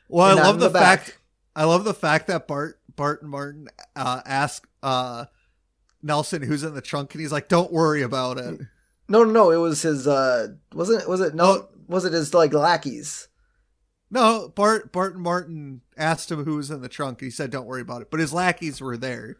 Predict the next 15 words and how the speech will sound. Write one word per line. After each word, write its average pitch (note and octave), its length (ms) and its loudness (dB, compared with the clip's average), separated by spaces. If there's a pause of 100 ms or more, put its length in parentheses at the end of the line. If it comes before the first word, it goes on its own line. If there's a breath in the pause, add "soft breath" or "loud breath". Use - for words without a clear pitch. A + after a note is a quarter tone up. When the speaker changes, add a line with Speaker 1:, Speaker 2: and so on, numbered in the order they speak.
(120)
Speaker 2:
Yeah. C3 420 -2 (720)
Which F3 180 0
is F#3 120 0
the F3 60 -2
first G3+ 260 4
time G3 200 6
we've E3+ 160 -4
seen F#3+ 280 -2
them C#3 180 -2
since, C#3+ 520 -2 (760)
Speaker 1:
Season C#3 540 2
Speaker 2:
uh, B2 40 -10
Speaker 1:
one? C3+ 100 -14
Speaker 2:
season D#3+ 400 -2
one, D3 440 4